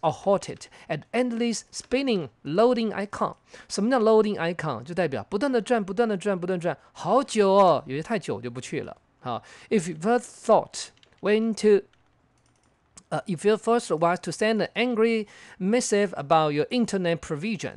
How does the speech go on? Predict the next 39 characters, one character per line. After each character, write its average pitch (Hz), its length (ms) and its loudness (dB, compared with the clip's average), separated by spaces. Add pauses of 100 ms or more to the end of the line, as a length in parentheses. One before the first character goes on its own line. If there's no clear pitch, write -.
哈， 123 140 -14
the 127 100 -12
stunt 240 320 0
has 254 280 -4
worked。 254 520 -8
好， - 260 -8 (240)
什 170 140 -8
么 233 80 -6
意 302 80 -2
思 - 140 -6
啊？ - 200 -12
就 190 80 -8
代 196 160 -2
表 113 140 -6
大 196 200 0
家 196 160 0
表 110 220 -4
达 120 180 -6
不 196 160 -6
同 131 200 -8
的 127 80 -8
看 120 280 -10
法。 82 220 -10 (320)
有 175 140 0
些 240 140 -4
人 254 100 -2
为 240 100 0
什 202 80 -8
么 175 80 0
我 175 60 2
的 220 80 2
网 160 180 0
络 196 140 0
慢， 202 180 0
有 143 80 -2
的 165 80 -2
网 147 160 -4
络 160 160 -6
快， - 340 -6